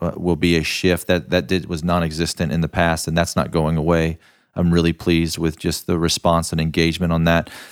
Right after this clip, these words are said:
Creating, uh, opportunities to have conversations online. So Netflix jumped ahead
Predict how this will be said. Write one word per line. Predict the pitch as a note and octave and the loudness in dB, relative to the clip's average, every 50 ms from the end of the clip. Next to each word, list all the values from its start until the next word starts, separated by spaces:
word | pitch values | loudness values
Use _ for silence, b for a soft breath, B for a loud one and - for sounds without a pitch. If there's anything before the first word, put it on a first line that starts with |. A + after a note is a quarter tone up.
| B B _ | B B _
Creating, | - - A#2 A2 G#2 G#2+ A2+ A#2 A2 G#2 - - | -6 0 2 2 4 4 2 0 -2 -2 -4 -6
uh, | - G2 F#2+ F#2 - - | -2 0 0 0 2 2
opportunities | F2 G2 - - F#2 - - G#2 G#2 G2+ F#2 F#2 F2 - | 2 2 2 0 -4 -4 -2 0 2 2 2 0 -2 0
to | F2+ | 2
have | F2 F2 E2 - | 2 2 0 0
conversations | - G2+ G2 F#2 - F#2+ - - F2+ F2+ - - A2 G2 G2+ | -2 -2 0 0 0 -2 0 0 0 0 2 0 -2 2 2
online. | G2+ F#2+ F#2+ G2 G2+ G2 F#2+ G2+ G2 | 2 4 4 4 4 4 4 2 0
So | - F2+ | 0 0
Netflix | E2+ E2+ F#2 - - - G2 F#2+ F2 - - - | 2 2 2 2 0 0 -2 -2 -2 -2 -10 -12
jumped | - - G2 F2+ E2+ - | -4 -2 -2 -2 0 -2
ahead | F#2 E2 F2+ F#2 F#2 F2 F#2 | -2 0 2 2 0 0 -2